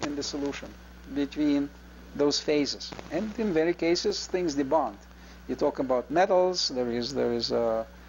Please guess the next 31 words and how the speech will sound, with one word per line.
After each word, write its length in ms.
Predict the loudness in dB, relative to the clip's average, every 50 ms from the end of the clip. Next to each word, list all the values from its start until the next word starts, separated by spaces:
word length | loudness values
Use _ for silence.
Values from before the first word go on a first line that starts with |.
| -20 -20 -20 -20 -20 -18 -14 -8
uh, 140 | -6 -6 -2
there 160 | 0 0 0
is 140 | 2 2 2
emotions, 720 | 2 4 4 2 2 0 -2 -2 -2 -2 -2 -4 -4 -2 0
relative 420 | 2 4 4 2 2 -2 -4 -2
motions 440 | 0 0 0 0 -2 -6 -8 -8 -6
of 160 | -6 -4 -2
grains. 440 | 0 0 0 0 -2 -4 -6 -6 -8
You 60 | -8
talk 260 | -4 -4 -4 -4 -4
about 460 | -6 -4 -2 0 0 0 0 -2 -4 -8 -12 -12 -8
concrete, 560 | -4 -4 -4 -4 -4 -2 -2 -2 -2 -2 -4
you 60 | -4
talk 180 | -4 -4 -6 -4
about 240 | -4 -4 -4 0
other 200 | 0 0 0 0
things. 260 | -2 -2 -2 0 2 2
There 120 | 4 4
is 100 | 4 4
some 200 | 4 2 2 0 -2 -8 -18 -16 -12 -6
jumps 380 | 2 4 4 4 4 0 -2 -4
in 80 | -2 0
the 80 | 0
solutions. 560 | 0 0 0 -2 -4 -4 -6 -8 -10 -10 -10 -8
I 40 | -8
mean, 180 | -8 -8 -8 -10 -10 -12
I 680 | -12 -12 -12 -14 -14 -14 -14 -14 -12 -12 -12 -12 -10 -6 -6
think 160 | -6 -6 -6 -8 -8
you, 160 | -6 -6 -6 -8 -8
you, 300 | -6 -2 0 0 2 4
uh, 240 | 4 2 2 0